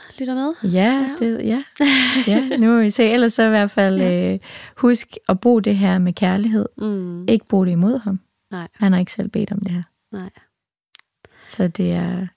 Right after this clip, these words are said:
Speaker 2: det er et kærlighedsapparat herfra. En multitool af kærlighed.
Speaker 1: Ja.
Speaker 2: Man må ikke bruge det til vindiktive ting.
Speaker 1: Nej, og pege fingre.
Speaker 2: Nej.
Speaker 1: Mm-mm.
Speaker 2: Udskamme. Fy.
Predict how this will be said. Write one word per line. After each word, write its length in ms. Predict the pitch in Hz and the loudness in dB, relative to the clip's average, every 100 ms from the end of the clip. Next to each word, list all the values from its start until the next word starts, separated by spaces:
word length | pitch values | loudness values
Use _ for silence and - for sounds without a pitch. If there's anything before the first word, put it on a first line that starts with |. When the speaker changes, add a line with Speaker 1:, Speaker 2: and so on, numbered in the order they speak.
| - | -2
Speaker 2:
det 60 | 196 | 0
er 40 | |
et 140 | 180 - | 0 -2
kærlighedsapparat 1400 | - 226 247 220 - - _ - 185 - 196 180 180 175 165 | 0 2 4 0 -2 -16 _ -4 -4 -2 0 2 2 0 -2
herfra. 380 | 180 180 165 160 | -6 -2 -4 -2
En 140 | - 180 | -2 2
multitool 520 | 196 214 202 - 185 | 2 2 -2 0 0
af 80 | 180 | 0
kærlighed. 480 | - 175 185 180 - _ | 0 0 0 -2 -4 _
Speaker 1:
Ja. 160 | 196 170 - _ _ | -6 -6 -10 _ _
Speaker 2:
Man 120 | - 175 | 2 4
må 60 | |
ikke 140 | 196 208 | 2 2
bruge 220 | 185 180 | 0 2
det 200 | 185 175 | 0 -2
til 460 | - 170 165 175 196 | -4 -2 -2 -4 -2
vindiktive 640 | 175 175 165 180 - 160 | 2 2 2 -2 -2 -8
ting. 300 | 160 - - - _ _ _ - | -8 -8 -10 -10 _ _ _ -8
Speaker 1:
Nej, 180 | 190 - - | -8 -8 -14
og 100 | - | -12
pege 220 | 202 190 | -10 -10
fingre. 340 | - 202 196 185 _ - | -10 -10 -10 -12 _ 0
Speaker 2:
Nej. 220 | 175 180 _ - | 2 0 _ -12
Speaker 1:
Mm-mm. 280 | 202 180 180 _ _ - | -10 -10 -14 _ _ 0
Speaker 2:
Udskamme. 580 | 208 190 - 165 160 175 _ _ _ _ _ _ - | 0 2 -2 -4 -4 -8 _ _ _ _ _ _ -12
Fy. 160 | - | -2